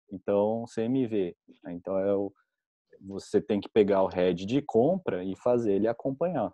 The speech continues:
primeiro no seu estoque e depois pro, pro C M V.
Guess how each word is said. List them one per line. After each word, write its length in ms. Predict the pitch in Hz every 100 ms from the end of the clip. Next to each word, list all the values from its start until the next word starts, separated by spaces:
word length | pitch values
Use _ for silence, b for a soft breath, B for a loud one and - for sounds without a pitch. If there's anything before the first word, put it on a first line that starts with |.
| _
primeiro 320 | 104 92 92
no 80 | 98
seu 200 | - 104
estoque 840 | 107 - 104 95 95 101 113 - 151
e 40 |
depois 480 | 143 139 117 110 110 -
pro, 340 | 123 127 127 - - -
pro 120 | - 110
C 160 | -
M 160 | 123 143
V. 160 | 110